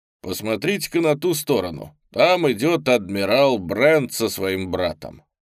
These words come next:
Оба ничтожные людишки. Софи их не выносит. Сыграли со мной однажды скверную шутку. Лучших матросов переманили.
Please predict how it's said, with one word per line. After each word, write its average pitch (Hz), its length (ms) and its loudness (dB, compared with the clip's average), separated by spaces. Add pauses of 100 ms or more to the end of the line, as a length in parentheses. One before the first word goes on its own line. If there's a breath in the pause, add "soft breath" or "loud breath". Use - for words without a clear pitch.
Оба 202 300 0
ничтожные 160 880 -2
людишки. 123 920 -2
Софи 170 460 0
их - 140 -8
не 120 100 0
выносит. - 540 -6 (440)
Сыграли 208 460 2
со 170 180 -2
мной 190 220 2
однажды 143 460 2
скверную 208 760 0
шутку. - 840 -8
Лучших 151 540 -4
матросов 170 680 0
переманили. 101 760 -4